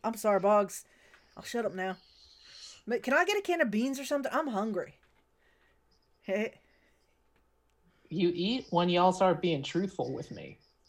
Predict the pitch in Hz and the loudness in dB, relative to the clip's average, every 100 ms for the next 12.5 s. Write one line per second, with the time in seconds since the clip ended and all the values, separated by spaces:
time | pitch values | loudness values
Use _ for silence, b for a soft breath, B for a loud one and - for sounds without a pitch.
0 | - _ - - 196 196 190 160 - - | -20 _ -8 2 4 4 4 2 -2 -18
1 | _ B B B B B B B B - | _ B B B B B B B B -4
2 | 254 262 254 233 190 208 196 196 190 160 | 4 4 4 0 0 4 2 4 -2 2
3 | 185 185 175 180 185 170 156 147 151 - | 2 2 -4 -6 -6 -2 0 0 -4 -10
4 | 180 170 170 165 - 170 165 165 160 156 | -4 -2 -2 -4 -6 -4 -4 0 2 2
5 | 147 b b b b _ - 233 220 - | -2 b b b b _ 0 4 4 0
6 | - 196 175 B B - 170 170 165 156 | 0 0 0 B B -6 -2 0 -2 -4
7 | 147 - _ - 208 214 - - 254 - | -10 -18 _ -6 -4 -4 -6 -2 -2 -2
8 | - 247 226 - 240 233 185 143 151 b | -6 -4 -4 -4 -4 -4 -6 -10 -18 b
9 | b b b b _ _ 196 - - 185 | b b b b _ _ -18 -14 -6 -6
10 | 175 _ - - - _ _ _ _ 226 | -8 _ -8 -6 -14 _ _ _ _ -6
11 | 226 226 214 233 226 220 214 180 - 220 | -4 -6 -6 -6 -4 -4 -6 -6 -4 -4
12 | 208 196 185 175 170 | -2 -4 -2 -2 -4